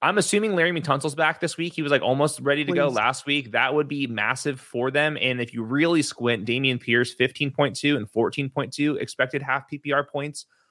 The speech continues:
Speaker 1: over the last two games, which is really strong. So he's not getting all the pass game work, but I, I'm starting to, like, really trust this Texans offense, and I'm hoping that it's not gonna be, like, really bad negative game script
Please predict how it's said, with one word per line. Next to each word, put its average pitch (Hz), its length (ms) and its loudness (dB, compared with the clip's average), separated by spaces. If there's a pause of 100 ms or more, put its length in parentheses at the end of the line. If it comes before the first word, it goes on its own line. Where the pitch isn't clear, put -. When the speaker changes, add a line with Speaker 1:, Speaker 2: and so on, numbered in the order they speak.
(180)
Speaker 1:
over 139 160 4
the 139 80 4
last 127 360 2
two 139 180 0
games, 139 460 0 (320)
which 131 200 2
is 101 200 0
really 123 480 2
strong. 104 560 2
So 92 440 2
he's 120 160 -4
not 147 140 0
getting 143 160 0
all 127 100 2
the 117 80 0
pass 110 300 0
game 127 220 -6
work, 127 260 2
but 98 300 2 (380)
I, 131 280 4
I'm 127 120 0
starting 175 300 0
to, 139 60 2
like, 113 120 2
really 110 280 0
trust 95 400 0
this 101 140 -10
Texans 107 680 -6 (480)
offense, 123 500 0
and 104 120 0
I'm 98 100 0
hoping 120 340 -2
that 98 140 2
it's - 160 -10
not 101 180 -2
gonna 107 140 -8
be, 98 140 -8
like, 71 260 -6 (240)
really 120 520 0
bad 101 360 0
negative 98 420 -4
game 101 220 -12
script - 420 -2